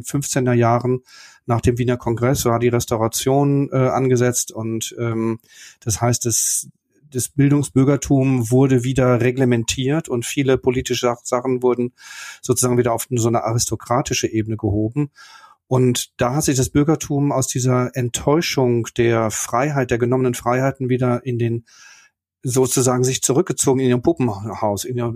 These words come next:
in ihren Kokon und haben dann begonnen, ähm, halt in dem, in dem privaten Bereich sich mehr zu engagieren.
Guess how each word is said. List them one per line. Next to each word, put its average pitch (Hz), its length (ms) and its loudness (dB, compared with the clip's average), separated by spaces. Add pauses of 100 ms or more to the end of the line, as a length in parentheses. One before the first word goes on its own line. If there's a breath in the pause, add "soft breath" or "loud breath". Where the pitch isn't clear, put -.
in 123 120 -6
ihren 127 140 -2
Kokon 123 540 0
und 107 160 -6
haben 113 280 -2
dann 120 200 0
begonnen, 127 480 0 (580 loud breath)
ähm, 123 500 2
halt 123 280 0
in 131 240 -2
dem, 120 440 2
in 131 140 -4
dem 120 400 0 (540)
privaten 131 560 0
Bereich 127 720 0
sich - 320 -2
mehr 120 440 2 (220 loud breath)
zu - 160 0
engagieren. 110 840 0